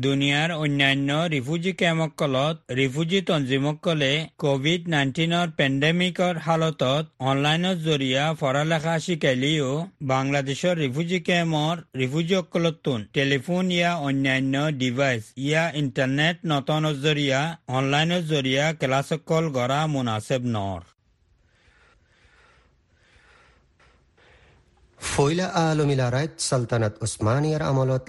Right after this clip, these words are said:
Speaker 2: লাখ লাখ আর্মেনিয়ানসকলৰ কতলৰে কতলে আমর শামিল বুলি প্রেসিডেন্ট বাইডেনে যে এলান গুজে। তুর্কির প্রেসিডেন্ট তাইফ এরদোয়ানে প্রেসিডেন্ট বাইডেনরে হে এলান তুলিলে বল্লা গেলদে হাইল্লা সোমবারে দাবি জানাইয়ে।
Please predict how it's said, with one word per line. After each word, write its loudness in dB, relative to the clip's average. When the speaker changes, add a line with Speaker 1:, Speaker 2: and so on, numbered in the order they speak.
Speaker 2:
লাখ 0
লাখ 0
আর্মেনিয়ানসকলৰ 0
কতলৰে 0
কতলে 2
আমর 0
শামিল 2
বুলি 0
প্রেসিডেন্ট 0
বাইডেনে 2
যে 0
এলান -2
গুজে। 0
তুর্কির 4
প্রেসিডেন্ট 2
তাইফ 2
এরদোয়ানে 2
প্রেসিডেন্ট 2
বাইডেনরে 2
হে 4
এলান 2
তুলিলে 2
বল্লা 0
গেলদে 2
হাইল্লা -2
সোমবারে 2
দাবি 2
জানাইয়ে। 2